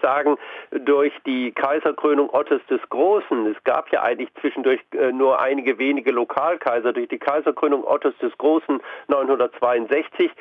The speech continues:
gab es wieder eine gewisse Stabilität, aber das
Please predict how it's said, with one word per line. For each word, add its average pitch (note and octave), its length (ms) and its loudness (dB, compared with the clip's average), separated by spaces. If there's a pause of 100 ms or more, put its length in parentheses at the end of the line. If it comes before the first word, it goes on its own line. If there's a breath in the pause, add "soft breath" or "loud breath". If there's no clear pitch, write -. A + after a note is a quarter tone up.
(220 loud breath)
gab C#3 280 2
es D#3 120 -6
wieder D3 180 4
eine C3+ 200 2
gewisse C3 380 0
Stabilität, B2 880 0 (420 loud breath)
aber B2+ 360 0 (180)
das A#2 120 0